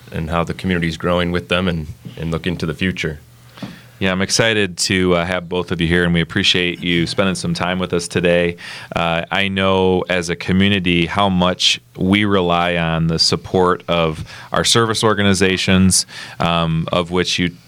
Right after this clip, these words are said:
Speaker 2: both represent, uh, two very prominent, strong ones in our community,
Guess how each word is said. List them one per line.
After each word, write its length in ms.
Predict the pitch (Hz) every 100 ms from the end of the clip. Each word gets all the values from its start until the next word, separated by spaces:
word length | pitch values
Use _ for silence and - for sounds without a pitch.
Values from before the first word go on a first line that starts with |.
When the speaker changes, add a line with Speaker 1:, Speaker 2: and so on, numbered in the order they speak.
| -
Speaker 2:
both 420 | 98 87 92 90 92
represent, 760 | 85 90 78 87 87 87 -
uh, 180 | 69 82
two 160 | - 104
very 380 | 92 87 82 80
prominent, 480 | - 87 87 85
strong 280 | - 85 85
ones 180 | 87 82
in 80 | 85
our 80 | 80
community, 520 | - 87 87 85